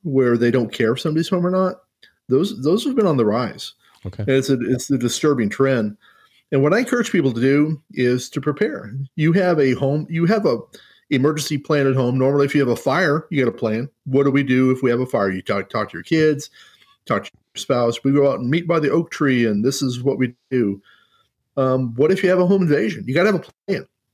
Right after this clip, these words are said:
Speaker 1: And I, I teach people, for the most part,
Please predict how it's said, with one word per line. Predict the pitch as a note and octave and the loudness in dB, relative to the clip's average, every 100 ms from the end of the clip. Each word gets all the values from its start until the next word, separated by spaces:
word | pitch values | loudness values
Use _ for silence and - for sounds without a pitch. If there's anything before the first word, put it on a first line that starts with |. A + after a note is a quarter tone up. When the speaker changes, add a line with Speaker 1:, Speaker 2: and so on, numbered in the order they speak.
| _ _ _ _ - - - | _ _ _ _ -20 -12 -2
Speaker 1:
And | C#3+ C3+ | 2 2
I, | B2+ A#2 | 0 -2
I | C3+ | -4
teach | - - B3+ - | -4 0 0 0
people, | D#3+ C#3 | 0 0
for | C3+ C3+ | 0 0
the | B2+ | 0
most | C3+ E3+ - | 2 0 0
part, | G3+ G#3 | 0 0